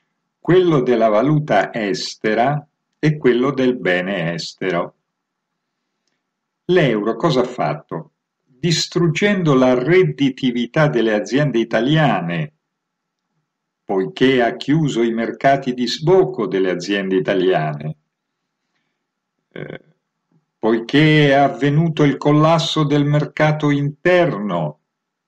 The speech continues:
in Italia, favorito dalle riforme a base di flessibilità. Allora l'euro, distruggendo la redditività delle aziende italiane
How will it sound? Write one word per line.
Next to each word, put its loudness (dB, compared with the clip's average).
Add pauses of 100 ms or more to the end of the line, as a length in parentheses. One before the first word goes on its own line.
(220)
in -6
Italia, 0
favorito 0
dalle 0
riforme -2
a -2
base 0
di -4
flessibilità. -4 (2750)
Allora 4
l'euro, 2
distruggendo -2
la 0
redditività -2
delle 0
aziende -2
italiane -4